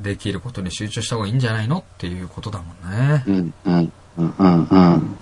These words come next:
Speaker 1: 「私が人生で学んだことは、自分が今持っている力を全部使えということです。」
Speaker 2: あー。これは、どっちだろう。どっちだろうっていうのは、
Speaker 1: うん。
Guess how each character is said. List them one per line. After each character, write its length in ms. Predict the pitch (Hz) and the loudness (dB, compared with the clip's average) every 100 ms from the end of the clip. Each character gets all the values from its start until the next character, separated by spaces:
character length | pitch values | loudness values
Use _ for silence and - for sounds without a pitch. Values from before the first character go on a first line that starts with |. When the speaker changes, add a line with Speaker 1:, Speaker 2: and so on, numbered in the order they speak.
| - | -6
Speaker 1:
「私 320 | 117 156 175 | 0 0 2
が 120 | 170 | 2
人 220 | 151 196 | 2 0
生 200 | 170 143 | 2 2
で 100 | 113 | 2
学 260 | 107 110 123 | 0 0 0
ん 60 | 139 | 0
だ 100 | 135 | -2
こ 100 | 143 | -2
と 120 | 151 | 0
は、 160 | 143 | 0
自 220 | 98 - 127 | 0 0 0
分 180 | 175 | 0
が 100 | 170 - | -2 -2
今 220 | 208 165 | -2 0
持 100 | 165 | -2
っ 60 | 190 | -2
て 140 | 175 | -2
い 60 | 147 | 0
る 80 | 131 | -2
力 300 | - 160 170 | -2 0 0
を 80 | |
全 240 | 131 151 175 | 2 2 2
部 80 | 113 | -2
使 220 | - 139 | -2 2
え 80 | 151 | 2
と 100 | 135 | 2
い 100 | 123 | 2
う 60 | |
こ 120 | 120 110 | 0 -6
と 100 | 95 | -8
で 80 | |
す。」 300 | - - - - | -12 -18 -18 -2
Speaker 2:
あ 40 | 85 | 2
ー。 1900 | 82 80 82 82 82 80 78 - 71 - 139 120 - - - - - - - - - - - - - | 6 8 10 10 10 8 6 0 -4 -2 -2 -2 -4 -4 -4 -4 -6 -8 -14 -18 -16 -16 -16 -18 2
こ 60 | 104 | 8
れ 60 | |
は、 420 | 101 95 95 95 95 | 10 12 12 10 8
ど 280 | 107 110 113 | 6 6 6
っ 40 | |
ち 140 | - | 6
だ 120 | 95 80 | 2 4
ろ 180 | 76 - - - - | 2 -4 -18 -20 -2
う。 40 | 104 | 4
ど 80 | 104 | 6
っ 20 | |
ち 100 | 95 | 6
だ 80 | 85 | 6
ろ 60 | 82 | 4
う 20 | |
っ 20 | |
て 140 | - | 2
い 20 | 82 | 2
う 40 | |
の 100 | 80 | 4
は、 140 | 80 - | 2 0
Speaker 1:
う 60 | |
ん。 160 | 117 | -2